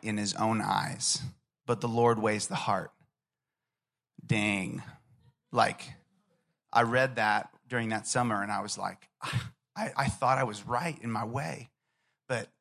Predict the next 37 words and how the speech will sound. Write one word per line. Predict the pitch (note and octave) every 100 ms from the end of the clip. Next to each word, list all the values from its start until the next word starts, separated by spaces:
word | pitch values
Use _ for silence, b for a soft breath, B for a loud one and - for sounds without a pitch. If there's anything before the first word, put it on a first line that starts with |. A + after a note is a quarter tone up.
| -
so | - C3+
what | C3
did | D3+
I | B2
need? | A2+ D3 D3+ G2+ -
I | B2
need | B2+ D3+ C#3+
the |
Lord | B2+ A#2 B2+ C#3 - - - _ _ _ _ _ _ _ -
to | A#2
weigh | A2 B2
my | C#3 A2
heart | G2+ B2+ D3 A#2+ _ -
and | A#2+
tell | - C3+
me | C3+ A2 - _ _
to, | - A2
to | -
be | B2 D3+
the | A#2+
standard | - - C3 C#3 A2 A2
of, | G#2+ A2
of, | A#2+ A2+ G#2 -
of | A2+ F#2+ - A#2+
where | B2+
my | C3 G#2+
heart | A#2 A#2
was | G#2+ G#2
at." | - - _ - _ _ _ _ - - B B B B B B
So | E3
honestly, | D3 E3 F#3+ - C3 A#2 - A#2+
how | - - F3
did | E3+
I | D3+
end | D3+ F3
up | F3+
there? | G2+ F#2+